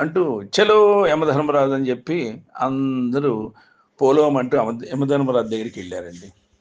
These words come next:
మరి ఇంద్ర, బ్రహ్మ, విష్ణువు, శివుడు అందరూ యమలోకానికి రావడం చూసినటువంటి యముడు అక్కడ సందడి సందడి అయిపోయింది. యమలోకం అంతా కూడా అందరూ చేరిపోయారు చుట్టూ, ఎంతమంది వచ్చారు, దేవతామూర్తులు, దైవస్వరూపాలు అని చెప్పి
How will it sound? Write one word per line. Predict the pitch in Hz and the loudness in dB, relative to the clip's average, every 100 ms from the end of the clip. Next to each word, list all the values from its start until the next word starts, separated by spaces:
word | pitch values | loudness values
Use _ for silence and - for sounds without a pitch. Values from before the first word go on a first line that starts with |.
| _ | _
మరి | 104 107 | -10 -8
ఇంద్ర, | 101 123 151 135 95 | -6 -2 0 0 0
బ్రహ్మ, | 98 139 131 120 | -4 -2 -2 -2
విష్ణువు, | 113 123 156 123 | -4 -6 -4 -4
శివుడు | 107 135 151 135 - _ _ _ | -4 -2 -2 -2 -6 _ _ _
అందరూ | 113 165 175 | -4 0 2
యమలోకానికి | 143 139 160 170 160 151 139 | 2 2 2 2 2 0 2
రావడం | 135 139 135 131 | 2 2 0 -2
చూసినటువంటి | 139 139 131 127 123 120 120 | -4 -4 -4 -2 -2 -2 -2
యముడు | 135 165 143 117 - _ _ _ _ _ - | -2 0 0 -2 -8 _ _ _ _ _ -6
అక్కడ | 113 - | -4 -6
సందడి | - 131 170 147 | -4 -2 0 0
సందడి | 165 160 | -2 0
అయిపోయింది. | 143 143 123 110 104 | 0 0 -4 -4 -4
యమలోకం | 123 147 143 123 | -2 0 -2 -4
అంతా | 117 113 | -6 -8
కూడా | 107 104 104 | -8 -6 -6
అందరూ | 147 165 | -2 -2
చేరిపోయారు | 151 147 143 127 120 | 0 -2 0 -2 -4
చుట్టూ, | 123 117 135 | -6 -4 -6
ఎంతమంది | 117 117 127 135 | -4 -4 -4 -4
వచ్చారు, | 123 - 120 | -4 -4 -4
దేవతామూర్తులు, | 107 123 135 139 127 117 107 107 107 107 104 | -2 -2 0 -2 -4 -6 -10 -10 -10 -10 -10
దైవస్వరూపాలు | 110 131 131 - 113 110 113 110 | -6 -4 -4 -4 -6 -4 -6 -6
అని | 107 107 | -6 -10
చెప్పి | 107 147 143 | -8 -8 -10